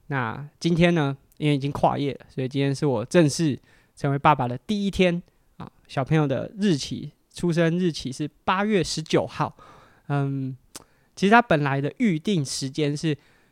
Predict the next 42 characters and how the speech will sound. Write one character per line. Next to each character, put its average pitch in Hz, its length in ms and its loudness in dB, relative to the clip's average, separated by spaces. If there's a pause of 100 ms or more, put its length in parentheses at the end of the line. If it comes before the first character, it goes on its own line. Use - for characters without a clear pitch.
(180)
九 131 300 -2
月 143 560 0
四 - 340 -4
号， 127 260 0
但 208 160 4
其 165 160 -2
实 151 240 -4 (460)
大 269 120 -2
概 262 60 2
怀 202 200 2
孕 220 180 -2
到 190 500 0 (640)
中 226 320 0
半 214 320 0
段， 156 440 0 (220)
医 202 140 -2
生 208 200 2
就 208 100 2
有 151 100 2
说， 160 180 -2
哦， 151 160 2
进 185 220 -2
度 185 160 -2
其 156 160 -6
实 143 140 -4
有 147 100 0
比 139 100 -8
较 135 180 -4
快， - 360 -2
那 143 120 -6
甚 165 220 -2
至 151 300 -4
就 160 140 -8
是 143 420 -6
这 - 100 -8
个 135 120 -6
仪 139 140 -10
器 160 200 -8
照 151 200 -2
出 151 180 -8
来 131 140 -4
的 123 240 -8